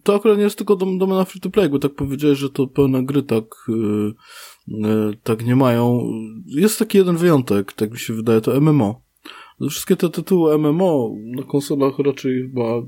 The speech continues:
tego nie ma. Macie jakieś M M O takie, ja mówię w sensie takim klasycznym, bo wiadomo, że te czołgi też są nazy-, nazywane M M O, ale chodzi mi o takie, jakieś World of Warcrafty, jakieś tam tego typu historie, to zdaje się, że na konsolach czegoś takiego nie ma.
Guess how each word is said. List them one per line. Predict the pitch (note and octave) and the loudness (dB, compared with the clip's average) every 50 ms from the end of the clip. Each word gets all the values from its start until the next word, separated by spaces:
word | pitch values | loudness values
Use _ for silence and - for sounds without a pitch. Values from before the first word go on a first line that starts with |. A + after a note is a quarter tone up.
| - B2+ B2 _ | -12 -18 -18 _
tego | - B2 A2 G#2+ A#2 A#2 A#2 A2+ A2+ | -8 -6 -6 -6 -6 -6 -6 -4 -6
nie | A#2 A#2 A#2 A#2+ A#2+ A2 | -8 -8 -6 -6 -4 -4
ma. | G#2 G2+ G#2 G#2+ A2 F2+ | -4 -4 -6 -6 -6 -6
Macie | - A#2+ C3 C3 - D3+ | -4 -4 -4 0 0 -2
jakieś | C#3+ - C#3+ C#3 | 0 0 -2 -2
M | C#3+ C#3 C#3+ | 0 0 2
M | C#3 C#3+ D3 | 2 2 0
O | C#3+ | 0
takie, | - C#3+ C3+ - C#3 | -2 -4 0 2 2
ja | C3+ C3 | 4 4
mówię | C#3 D3 C#3+ C#3 C#3 | 2 2 0 0 -2
w | C#3 | -2
sensie | - D3+ C#3+ C#3+ - - | -2 -4 -4 -4 -6 -12
takim | - B2+ - - C3 C3 C#3 - - - - - - - | -16 -14 -6 -6 -6 -6 -6 -10 -18 -18 -18 -14 -4 2
klasycznym, | - C#3+ - - - - - A#2+ A2+ A2+ | 2 2 4 2 0 2 2 2 2 2
bo | A2 A2+ | 2 4
wiadomo, | B2 B2 C3 C3+ B2+ B2 A#2 | 4 4 4 4 4 2 2
że | A2 A2 G#2 | 0 -4 -8
te | - G#2+ - - | -8 -10 -10 -8
czołgi | - - A#2+ A#2 A#2 A#2+ | -4 -2 -2 -2 -2 -2
też | B2 C#3+ C3 - | -2 -2 -2 -2
są | - A#2+ A2+ | -2 -4 -4
nazy-, | A2 A2 A2+ A2 A2 A2+ | -4 -4 -6 -8 -6 -6
nazywane | A2+ A2+ A2 A2+ A2 A#2 A2+ A2+ A2 | -6 -6 -6 -6 -4 -4 -2 -2 -2
M | G#2+ A2 | -2 -2
M | A2 A2 A2+ A2+ | -2 -2 -2 -2
O, | A2 G#2+ | -4 -4
ale | G#2+ G#2+ G#2+ A#2+ - _ - - - - - _ - | -6 -8 -8 -10 -12 _ -20 -20 -20 -20 -16 _ -4
chodzi | - B2 C3+ C#3+ | -2 0 2 2
mi | C#3+ | 2
o | C3+ | 2
takie, | C3 C#3 - C#3 C3 B2+ | 0 0 2 4 4 4
jakieś | B2 B2 B2 B2+ A#2+ | 4 2 0 -2 0
World | A#2+ C3 C3 B2+ C3 | 2 2 2 2 2
of | B2+ B2+ | 0 2
Warcrafty, | C3 B2+ B2+ - D3 C#3+ C#3+ - - C#3+ C3+ C3+ C3+ C3 C3 C3 - - - - - - - - - - | 0 -2 0 0 -2 -2 -2 -4 -2 2 2 4 4 2 2 -2 -6 -20 -20 -20 -20 -20 -20 -20 -14 -10
jakieś | C3 A#2+ A2+ A2+ A2+ A#2+ B2 - C3 B2 - | -8 -6 -4 -2 -2 -4 -2 -2 -6 -6 -4
tam | - B2+ A#2 A#2 A#2+ A#2+ A#2 A#2 A#2 A#2 A2+ A2+ A2+ A2+ A2 A2 | -2 -2 0 0 0 -2 -4 -4 -4 -2 0 0 0 0 0 0
tego | - A#2+ B2 B2 | -2 0 0 0
typu | B2+ - _ - B2 | -4 -6 _ -18 -16
historie, | - - - - C#3 C3+ C#3 C3+ | -14 -12 -4 0 2 4 4 2
to | C3 C3 B2 | 2 0 -2
zdaje | B2 C3 B2 B2+ | 2 4 4 4
się, | B2 - C3+ | 2 0 -2
że | A#2+ | -2
na | B2+ B2 | -2 -2
konsolach | B2 B2+ A#2+ B2 - C#3 A#2 A#2+ A#2+ - | -2 -2 -4 -2 -2 0 0 0 -2 -2
czegoś | - A2+ A2+ - - - - | -6 -8 -8 -8 -14 -14 -6
takiego | - A#2+ A2+ A#2+ | -4 0 0 2
nie | A2+ A2+ G#2 | 2 0 -2
ma. | G2+ G#2+ A#2 A#2+ | -2 -4 -6 -8